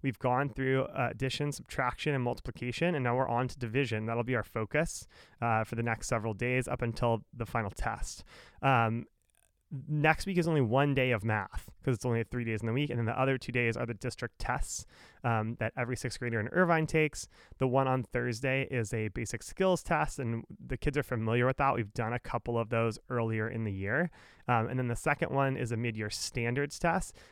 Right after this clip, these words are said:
and that is more like the test we would take at the end of a unit, um, f-, that we're working on in class. They're, they're similar to that kind of an, a thing, but instead of on one topic, they're on all the topics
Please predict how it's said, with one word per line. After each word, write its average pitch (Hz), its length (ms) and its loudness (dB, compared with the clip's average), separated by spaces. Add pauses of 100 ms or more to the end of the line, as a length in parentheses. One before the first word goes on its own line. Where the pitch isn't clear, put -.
(100)
and 123 160 2
that 131 180 4
is 139 200 2
more 120 380 4
like 123 260 0
the 127 80 -6
test - 380 -4
we 123 60 -2
would 117 140 -4
take 120 220 -6
at 110 80 -6
the 113 160 -6
end 117 160 -2
of 113 100 -2
a 104 80 -2
unit, 107 500 -2 (420)
um, 110 480 4 (440)
f-, - 140 -14 (120)
that 120 160 0
we're 120 100 0
working 123 280 0
on 120 140 2
in 110 100 -2
class. 131 400 2
They're, 127 140 0
they're 117 140 -2
similar 135 440 0
to - 160 -8
that 117 260 -2
kind 117 280 -2
of 107 80 -2
an, 110 160 -2 (220)
a 120 80 -2
thing, 151 340 0 (260)
but 123 220 4
instead 135 340 0
of 120 280 2
on 113 340 0
one 113 400 0
topic, 117 500 -2
they're 127 160 -2
on 110 140 -2
all 120 300 2
the 117 100 -2
topics - 640 -4